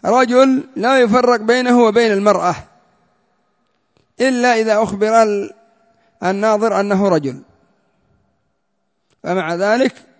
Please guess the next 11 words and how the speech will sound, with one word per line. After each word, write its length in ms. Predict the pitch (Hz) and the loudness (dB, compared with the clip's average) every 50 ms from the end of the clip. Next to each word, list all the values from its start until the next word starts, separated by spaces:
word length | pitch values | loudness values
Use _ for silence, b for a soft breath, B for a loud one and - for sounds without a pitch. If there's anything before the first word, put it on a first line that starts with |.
| _ _ _ _ _ _ _ _ _ _ _ _ _ _ _ - | _ _ _ _ _ _ _ _ _ _ _ _ _ _ _ -6
يجعلونه 560 | 170 175 160 170 185 220 233 226 214 202 196 | -4 -2 -2 0 0 2 2 2 2 2 2
ممثلاً 400 | 190 208 220 - - 202 196 196 | 0 -2 -4 -4 -2 -4 -2 -2
لحكومة 440 | 185 175 - 180 160 202 202 196 185 | -2 -2 -4 -2 -2 -2 0 0 -2
الشباب، 680 | - - - - 175 175 190 185 160 127 - - _ _ _ _ _ _ _ _ _ _ _ _ _ _ _ _ _ _ _ _ _ b b b b b _ | -2 -4 -6 -4 -2 2 2 2 2 0 -2 -14 _ _ _ _ _ _ _ _ _ _ _ _ _ _ _ _ _ _ _ _ _ b b b b b _
دعوة 300 | 214 240 214 233 240 220 | 2 2 4 6 4 4
للشباب 540 | 214 202 - - 214 196 202 226 233 240 208 | 4 2 -2 -2 -4 -2 0 0 0 2 2
إلى 120 | 208 208 | 0 0
التكسر 600 | 196 - - - 190 190 214 214 - - - 202 | 0 -4 -4 -8 -8 -4 -4 -6 -4 -2 -2 2
والتخنث 720 | 196 190 - - - 151 165 208 208 202 202 202 - - - - _ _ _ _ _ _ _ _ _ _ _ _ _ _ _ _ _ _ _ _ _ _ _ _ _ _ _ _ | 2 2 0 -2 -10 -2 -2 0 0 2 0 0 0 -2 -10 -20 _ _ _ _ _ _ _ _ _ _ _ _ _ _ _ _ _ _ _ _ _ _ _ _ _ _ _ _
والفساد 580 | 175 190 196 175 185 180 - 220 220 214 196 196 | 0 0 0 0 -2 0 2 4 4 4 4 2
والإفساد. 560 | 190 175 180 165 - - 208 214 196 165 | 0 0 -2 -4 -2 2 2 2 2 2